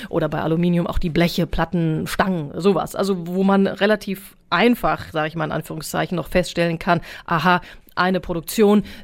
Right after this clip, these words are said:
dieser und jener C O zwei Ausstoß, der da irgendwie anfiel und sei es eben außerhalb Europas.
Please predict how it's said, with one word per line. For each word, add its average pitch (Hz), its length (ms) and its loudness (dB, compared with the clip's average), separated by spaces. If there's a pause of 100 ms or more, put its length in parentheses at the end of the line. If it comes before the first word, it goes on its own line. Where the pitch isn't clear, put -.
(140)
dieser 175 400 4
und 170 80 -2
jener 160 280 0
C 160 200 -2
O 156 60 0
zwei 160 480 2
Ausstoß, 165 540 0
der 151 140 -2
da 156 140 -4
irgendwie 160 380 -4
anfiel 175 500 0
und 165 180 -4
sei 156 200 -6
es 143 100 -8
eben 165 220 -6
außerhalb 160 520 -10
Europas. - 600 -8